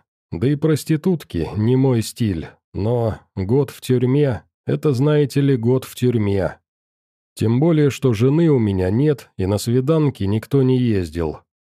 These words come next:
Я молча положил на стол один спаран. Ничего более не спрашивая, она опустилась на колени и, расстегнув штаны, принялась за дела.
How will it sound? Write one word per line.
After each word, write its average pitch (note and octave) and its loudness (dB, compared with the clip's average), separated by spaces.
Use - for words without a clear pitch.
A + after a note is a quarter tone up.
Я B2 0
молча C#3+ 2
положил A2 0
на A2 0
стол C3 0
один G#2 0
спаран. F#2 -4
Ничего B2 0
более D3 2
не C#3+ 2
спрашивая, G2+ -2
она D#3 0
опустилась C#3+ 0
на G2 0
колени C#3+ 0
и, B2 -2
расстегнув C#3 0
штаны, D#3 0
принялась B2 0
за G#2 -2
дела. G#2+ -2